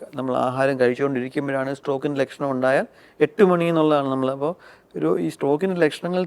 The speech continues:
തിരിച്ചറിയുന്നതിനോടൊപ്പം ഏത് സമയത്താണ് ഈ stroke-ിൻ്റെ ലക്ഷണം ഉണ്ടായതെന്നും ആൾ, നമ്മൾ,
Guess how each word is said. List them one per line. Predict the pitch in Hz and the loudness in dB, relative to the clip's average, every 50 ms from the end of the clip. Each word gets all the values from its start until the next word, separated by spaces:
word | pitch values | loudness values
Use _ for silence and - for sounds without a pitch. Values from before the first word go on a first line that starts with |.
| - - | -2 -2
തിരിച്ചറിയുന്നതിനോടൊപ്പം | 151 147 160 160 - - 180 170 165 170 170 165 165 170 170 165 147 127 131 131 143 - - 147 131 160 190 - - - _ _ - | -2 -2 -2 -2 2 4 4 4 4 2 0 -2 -2 -2 0 2 2 4 2 2 0 2 2 2 2 0 -4 -12 -20 -20 _ _ 0
ഏത് | 156 170 196 214 214 233 | 4 6 6 8 8 6
സമയത്താണ് | 214 - 180 151 156 165 175 180 170 170 160 156 156 | 4 4 2 0 0 0 -2 0 0 2 2 2 2
ഈ | 156 | 0
stroke-ിൻ്റെ | 147 - - 143 143 139 139 160 160 151 | -4 -4 -2 -2 -2 -2 -2 -4 -4 0
ലക്ഷണം | 143 131 127 - - 180 175 165 | 0 0 -2 -2 -4 -2 0 0
ഉണ്ടായതെന്നും | 143 139 135 139 139 139 139 139 131 135 143 156 170 - - - - - _ - | 0 0 0 0 2 2 0 -2 -2 -4 -6 -6 -8 -14 -20 -20 -20 -18 _ -2
ആൾ, | 143 139 135 135 - - - | 0 2 2 0 -2 -6 -12
നമ്മൾ, | 180 - 147 143 135 131 135 127 127 127 | -12 -12 -10 -8 -6 -4 0 0 0 0